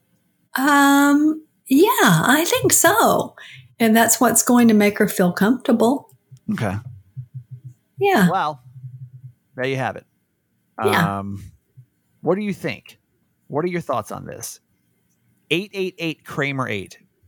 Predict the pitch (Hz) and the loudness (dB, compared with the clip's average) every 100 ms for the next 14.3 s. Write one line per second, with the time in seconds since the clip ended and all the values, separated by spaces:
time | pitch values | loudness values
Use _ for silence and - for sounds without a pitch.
0 | _ - - 160 120 - - - _ _ | _ -16 -6 -4 -4 -10 -16 -18 _ _
1 | _ _ _ _ _ _ _ 117 113 104 | _ _ _ _ _ _ _ -6 -4 -4
2 | 98 95 104 _ 139 160 - 160 151 147 | -6 -10 -16 _ -4 -4 -4 -10 -10 -10
3 | 143 170 - 175 - 160 143 131 160 185 | -8 -8 -6 -6 -4 -6 -4 -6 -6 -12
4 | _ _ 139 127 117 110 107 _ _ _ | _ _ -10 -6 -4 -4 -6 _ _ _
5 | _ _ _ _ _ _ _ - - 285 | _ _ _ _ _ _ _ -14 -10 -8
6 | 359 214 143 117 117 107 - 160 120 113 | -6 -4 -4 -6 -12 -14 -6 -4 -2 -4
7 | 95 98 95 147 - - _ _ 165 185 | -6 -6 -4 -6 -8 -14 _ _ -8 -4
8 | 120 135 - - 104 - 131 - _ _ | -2 0 2 2 0 -4 -10 -14 _ _
9 | - 165 165 185 139 127 127 147 147 190 | -10 -6 -6 -4 -4 -4 -6 -10 -6 -4
10 | 185 139 151 160 147 131 127 120 117 117 | -4 -4 -6 -6 -6 -6 -6 -6 -6 -6
11 | - - - 117 110 113 113 117 120 113 | -8 -10 -8 -8 -8 -10 -12 -10 -10 -10
12 | 101 110 107 107 - - 131 220 - - | -10 -10 -10 -12 -14 -12 -10 -8 -6 -8
13 | 120 - - - - 135 - - - - | -12 -14 -16 -16 -16 -16 -16 -18 -18 -20
14 | - - | -20 -20